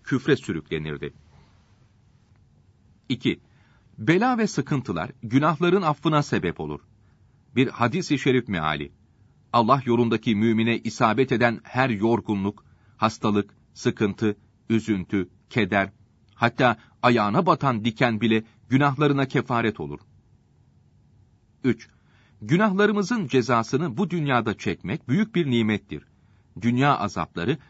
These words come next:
ahiret azapları yanında hiç kalır. Ahiret azaplarından bir kıvılcım dünyaya gelse, her şeyi yakar, yok eder. Bir hadis-i şerif meali, Allahü Teala bir kuluna hayır murad edince,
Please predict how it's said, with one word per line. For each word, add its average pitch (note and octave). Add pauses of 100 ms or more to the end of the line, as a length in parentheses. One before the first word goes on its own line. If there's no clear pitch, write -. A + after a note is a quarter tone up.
(180)
ahiret A2+
azapları A2+
yanında A#2+
hiç C3+
kalır. D2 (640)
Ahiret G#2
azaplarından A2+
bir A#2
kıvılcım G#2 (120)
dünyaya G2
gelse, B2 (340)
her G3+
şeyi A2+
yakar, D#3
yok A#2
eder. D2 (800)
Bir A#2
hadis-i B2
şerif B2
meali, D2+ (600)
Allahü G#2+
Teala G#2+
bir A2
kuluna A2
hayır B2+
murad G2+
edince, A#2+